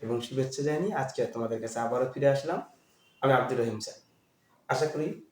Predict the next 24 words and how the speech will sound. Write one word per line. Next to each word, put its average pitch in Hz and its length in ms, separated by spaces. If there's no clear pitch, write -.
তোমরা 143 240
যে 139 80
যেখানে 139 380
যে 135 120
অবস্থা 139 380
আছো, 165 200
অনেক, 143 260
অনেক 135 180
ভালো 101 220
আছো। - 160
আজকে 135 240
আবার 165 300
তোমাদের 165 280
কাছে 165 200
সেই 170 260
এইচএসসি 160 320
পরীক্ষার্থীর 160 540
যে 123 60
সাধারণ 147 380
গণিত, 135 240
এই 156 180
গণিত 170 320
নিয়ে 120 240
আসলাম 135 240